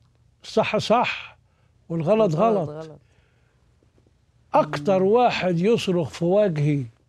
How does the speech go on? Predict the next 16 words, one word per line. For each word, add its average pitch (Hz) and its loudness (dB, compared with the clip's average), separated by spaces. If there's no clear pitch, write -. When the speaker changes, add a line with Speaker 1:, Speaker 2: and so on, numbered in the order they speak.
Speaker 1:
ويعرفني 175 0
إن 190 0
أنا 214 2
غلطان 175 0
تبكيت 190 -2
الضمير. 196 0
Speaker 2:
طبعًا. 170 -10
Speaker 1:
الناس 269 2
اللي 240 0
بتعاني 196 -4
من 170 -2
تبكيت 175 -6
الضمير 156 -6
واللي 190 4
ضميرهم 196 0
تعبهم 151 -4